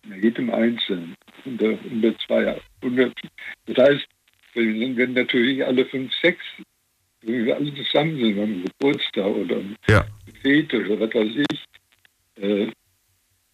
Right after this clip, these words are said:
Speaker 1: und dann kommt, kommt Thema Sexualität auf. Dann würde ich mich auch vor allen fünf, sechs, äh, Leuten gleich-, gleichzeitig outen.
Speaker 2: Okay. Aber ansonsten wärst du lieber erstmal einzeln.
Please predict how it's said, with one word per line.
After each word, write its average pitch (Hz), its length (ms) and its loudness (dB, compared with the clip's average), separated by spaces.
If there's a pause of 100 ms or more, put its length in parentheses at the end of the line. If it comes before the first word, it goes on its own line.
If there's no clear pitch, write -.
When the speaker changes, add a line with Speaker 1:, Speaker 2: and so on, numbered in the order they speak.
(360)
Speaker 1:
und 107 120 -10
dann 113 120 0
kommt, 139 280 0 (360)
kommt 123 320 -2
Thema 127 360 2
Sexualität 107 760 2
auf. 95 200 -4
Dann 120 160 -4
würde 143 240 -4
ich 147 80 -6
mich 143 200 2
auch 135 160 2
vor 151 200 0
allen 127 320 0
fünf, 147 180 -12
sechs, 135 260 -4 (120)
äh, 151 120 -6 (460)
Leuten 143 440 0
gleich-, 147 300 0 (240)
gleichzeitig - 720 -2
outen. 101 340 -6 (440)
Speaker 2:
Okay. - 300 2 (2250)
Aber 110 160 8
ansonsten 107 460 6
wärst 98 220 6
du 98 40 4
lieber 95 240 6
erstmal 82 500 4 (220)
einzeln. 87 520 4